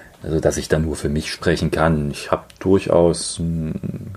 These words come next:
gestärktes Vertrauensverhältnis in eine, ein oder anderen Kollegen, mit denen ich zwar in der Vergangenheit schon immer mal wieder gut zusammenarbeiten konnte, aber jetzt, äh, einfach die Erfahrung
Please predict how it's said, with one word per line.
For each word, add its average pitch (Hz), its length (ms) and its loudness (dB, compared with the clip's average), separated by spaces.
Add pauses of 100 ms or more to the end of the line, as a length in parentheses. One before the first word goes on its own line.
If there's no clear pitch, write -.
gestärktes 82 440 0
Vertrauensverhältnis 85 840 2
in 82 120 -2
eine, 80 320 -2
ein 85 160 4
oder 80 240 2
anderen 80 420 0
Kollegen, 82 640 4 (720)
mit - 100 -20
denen 80 80 0
ich - 60 -6
zwar 82 100 2
in 76 60 2
der 73 80 0
Vergangenheit 80 480 2
schon 80 240 -2 (180)
immer 92 140 2
mal 80 200 2
wieder 101 120 6
gut 87 200 0
zusammenarbeiten 82 600 4
konnte, 80 340 0
aber 73 540 0 (120)
jetzt, - 240 -18 (120)
äh, - 400 -6
einfach - 220 -8
die - 80 -6
Erfahrung 78 600 4